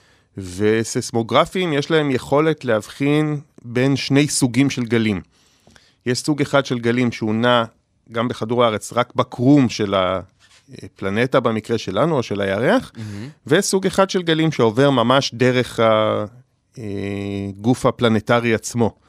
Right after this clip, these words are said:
Speaker 1: ואם אתה, גם על כדור הארץ, אם אתה מודד את המרחק, את הפרשי הזמן בין שני הגלים האלה, אתה יכול לר-,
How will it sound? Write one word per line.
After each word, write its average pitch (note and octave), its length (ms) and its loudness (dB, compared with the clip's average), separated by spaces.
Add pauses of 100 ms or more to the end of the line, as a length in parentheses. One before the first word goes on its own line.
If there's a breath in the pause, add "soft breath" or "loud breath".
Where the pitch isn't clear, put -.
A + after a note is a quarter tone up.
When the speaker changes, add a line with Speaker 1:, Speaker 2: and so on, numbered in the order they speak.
(800 soft breath)
Speaker 1:
ואם G#2+ 480 -2
אתה, C3 320 4 (100)
גם D3 180 2
על D#3+ 60 0
כדור C#3+ 300 0
הארץ, A2+ 260 0
אם A#2 100 0
אתה A2+ 160 0
מודד A#2 440 4 (440)
את A2+ 120 -4
המרחק, A2 640 0 (120)
את C3 140 0
הפרשי A#2+ 600 2
הזמן B2+ 460 4
בין B2 160 0
שני C3 240 0
הגלים B2 500 2
האלה, D#3 280 2 (720 soft breath)
אתה A2 140 0
יכול D3 260 2
לר-, F3 140 4